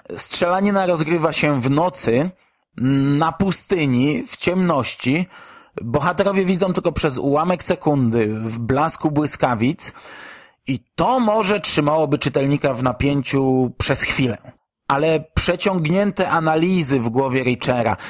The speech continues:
liczenie czasu, obstawianie kierunków, zgadywanie systemu, według którego, e, w ciemności kieruje się przeciwnik. No, gdyby z całej tej finałowej akcji czytelnik czytał tylko pierwsze i ostatnie zdanie każdego akapitu,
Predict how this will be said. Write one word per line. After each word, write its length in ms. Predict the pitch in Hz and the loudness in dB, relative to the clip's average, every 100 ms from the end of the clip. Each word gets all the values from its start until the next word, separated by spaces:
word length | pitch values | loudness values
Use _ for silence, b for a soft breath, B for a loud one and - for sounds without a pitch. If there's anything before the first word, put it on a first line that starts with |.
| B B | B B
liczenie 480 | 131 147 165 160 151 | -2 0 0 0 0
czasu, 540 | - 156 151 - 117 | 0 0 0 0 0
obstawianie 560 | 120 - 139 135 143 135 | 0 0 0 0 0 0
kierunków, 600 | 143 151 156 139 117 107 | 0 0 0 0 -2 0
zgadywanie 540 | 131 127 135 147 147 | -2 -2 -2 0 0
systemu, 640 | - 147 - 160 175 165 | 2 0 0 0 0 0
według 320 | 131 123 120 - | 0 0 -2 -4
którego, 680 | - 135 127 120 123 117 117 B B B | -6 -2 0 0 0 0 -2 B B B
e, 140 | 123 | -2
w 80 | 117 | -2
ciemności 600 | - 135 135 143 - 147 | -2 0 2 0 0 -2
kieruje 320 | 131 139 135 | 0 2 2
się 200 | 123 135 | 2 0
przeciwnik. 760 | 120 131 - 120 110 120 151 - B B B B B | 0 0 0 0 0 0 -2 -6 B B B B B
No, 200 | - 156 | -2 0
gdyby 500 | 151 127 135 185 185 | 0 -2 0 2 2
z 140 | 175 - | 0 0
całej 400 | 190 196 202 175 | -2 0 0 -2
tej 280 | 165 156 160 | -2 -2 -2
finałowej 580 | - 151 147 143 139 - | -2 0 0 0 0 0
akcji 720 | 139 139 - - 123 120 117 | -2 -2 -4 -2 2 2 0
czytelnik 680 | - 127 143 143 139 123 - | 0 0 0 0 0 -2 0
czytał 300 | 131 135 117 | -2 0 0
tylko 280 | 127 - | -2 -2
pierwsze 480 | 120 131 135 135 - | 0 0 0 0 0
i 80 | 120 | 2
ostatnie 460 | 110 - 120 120 107 | 0 0 -2 0 0
zdanie 360 | 107 123 127 | 0 0 0
każdego 460 | - 117 104 113 113 | -2 -2 0 0 0
akapitu, 600 | 110 113 151 156 107 | 0 0 0 -2 -2